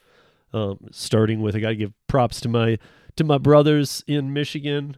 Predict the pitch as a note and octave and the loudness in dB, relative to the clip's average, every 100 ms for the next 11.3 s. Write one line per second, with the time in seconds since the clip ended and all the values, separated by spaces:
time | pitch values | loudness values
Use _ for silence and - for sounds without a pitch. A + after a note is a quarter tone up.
0 | - A#2 A2+ A2 G#2 C3+ C#3+ B2 C#3+ C3+ | -10 -4 -4 -2 -2 -2 -4 -6 -4 -2
1 | C3 B2+ A#2 C3 - C#3+ C3+ C3 _ _ | -2 -4 -4 -4 -4 -6 -8 -10 _ _
2 | _ _ - A2+ G#2+ G2+ G2 _ _ _ | _ _ -8 -6 -6 -8 -14 _ _ _
3 | _ _ _ _ - D#3 C3+ C3+ C3+ B2+ | _ _ _ _ -6 -4 -4 -2 0 -2
4 | - B2 A#2+ A#2+ B2 A#2+ A#2 - G#2 G#2 | -4 -6 -6 -6 -8 -10 -12 -10 -8 -6
5 | B2+ A#2 A#2+ G#2+ G#2 A2+ A2 G#2 A2 G#2+ | -6 -4 -2 -2 -4 -8 -8 -8 -8 -8
6 | A2+ A2 G#2 _ A#2 G#2+ G2+ G2 A2 G#2 | -10 -12 -14 _ -14 -10 -10 -12 -12 -12
7 | G2+ G2 G#2+ C3 C3 A#2 A2+ G#2+ G#2+ - | -16 -16 -8 -6 -4 -4 -6 -6 -10 -8
8 | A#2 A2 G#2+ G#2 A2 G#2+ G#2+ - A#2+ A2+ | -8 -8 -12 -14 -14 -12 -12 -6 -6 -6
9 | A#2+ G#2 G2 A#2 A#2 A2+ A2 G#2 - A#2 | -8 -12 -14 -8 -6 -4 -6 -10 -14 -10
10 | A2+ A2+ G#2+ A#2 A2+ G#2+ G#2+ G#2+ - B2 | -8 -6 -8 -6 -6 -8 -8 -10 -8 -4
11 | A2+ A2 | -4 -4